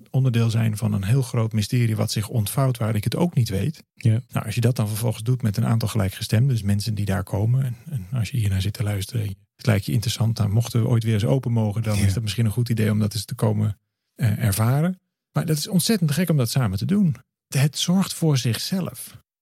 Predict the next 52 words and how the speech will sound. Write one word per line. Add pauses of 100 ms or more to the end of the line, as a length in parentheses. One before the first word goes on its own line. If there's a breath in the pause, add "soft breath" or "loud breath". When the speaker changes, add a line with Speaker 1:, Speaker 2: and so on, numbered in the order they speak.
(120)
Speaker 2:
Ik
zat
net
na
te
denken
over
wat
zie
ik
nou
vooral
in
mijn
zoon
als
hij
uit,
eh,
uit
die
hut
komt.
En (240)
naast
natuurlijk
de
opwinding
die
er
ook
is. (100)
En
de
trots
op
zichzelf,
omdat
hij
dat
heeft,
eh,
meegemaakt
en,
eh,
zich
staande
heeft
gehouden
binnen
die
omstandigheden